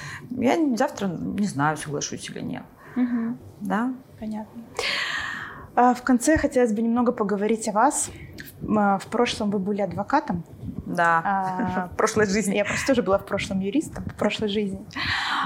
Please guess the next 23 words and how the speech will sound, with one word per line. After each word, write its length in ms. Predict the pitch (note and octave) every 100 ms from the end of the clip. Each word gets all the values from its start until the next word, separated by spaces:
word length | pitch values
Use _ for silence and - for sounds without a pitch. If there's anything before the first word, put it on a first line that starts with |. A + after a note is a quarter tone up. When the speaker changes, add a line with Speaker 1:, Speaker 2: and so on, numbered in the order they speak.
| -
Speaker 2:
А, 440 | - G#3 G3+ G3+ G3 -
и 680 | A3+ A#3 A#3 A3+ G#3+ - - - - - -
несколько 460 | A3+ A#3+ - G#3+ A3+
лет 180 | G#3+ G#3
назад 340 | G#3 B3+ C#4+
вы 100 | G3+ A3
стали 400 | - G3+ G#3+ G#3+
психологом. 640 | - - F#3+ F3+ E3 E3 -
Speaker 1:
Да. 240 | D3+ D3+ - - - - - - -
Speaker 2:
Вообще 300 | F#3 - C#4+
хотелось 340 | A#3+ A3+ A3
бы 100 | F#3
спросить 460 | - - G3 C4+ F#3+
у 40 |
вас, 160 | G3 -
как 200 | G3+ F#3+
у 40 |
психолога, 600 | - A3 - D4+ C#4 F3+
почему 520 | - F#3 - G#3+ G#3 -
столько 440 | - C#4+ - C4+
юристов 580 | G#3+ B3+ B3+ - - -
потом 280 | A#3 A#3+ A#3+
становятся 680 | - G#3 G#3 G#3 G3+ -